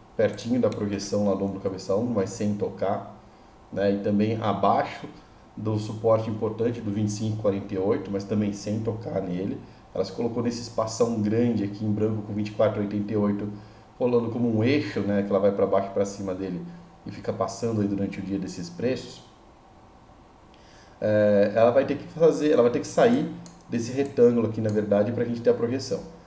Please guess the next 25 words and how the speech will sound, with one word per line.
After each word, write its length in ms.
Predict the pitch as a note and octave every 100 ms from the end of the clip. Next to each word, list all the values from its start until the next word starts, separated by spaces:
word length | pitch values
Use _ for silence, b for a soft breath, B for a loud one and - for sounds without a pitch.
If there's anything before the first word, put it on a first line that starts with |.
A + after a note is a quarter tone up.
| B B
né? 140 | G2+ G2
Isso 260 | B2+ -
tá 120 | - D3
dado 380 | A2+ A2 A#2
já 120 | B2 B2
faz 220 | A#2 A#2
alguns 320 | A2+ A2 G2+
dias. 480 | F2+ G2+ C#3 D3+ -
A 60 |
diferença 460 | G2+ G#2+ A#2+ A#2 A2
foi 120 | C3
que 120 | A#2
o 20 | C3
mercado 580 | C3 A2+ A2 A2 - - B B -
seguiu 380 | - A2+ A#2+
o 20 | A#2
mesmo 260 | A#2+ A#2+
padrão 360 | A#2 A2 A2+ A#2
da 140 | A#2
Vale. 320 | A2 G2+ F2+
A 40 | F2+
Vale 260 | G2 A2+
já 120 | A2+ -
tava, 380 | - A2+ B2
assim, 400 | B2+ - G#2+ A2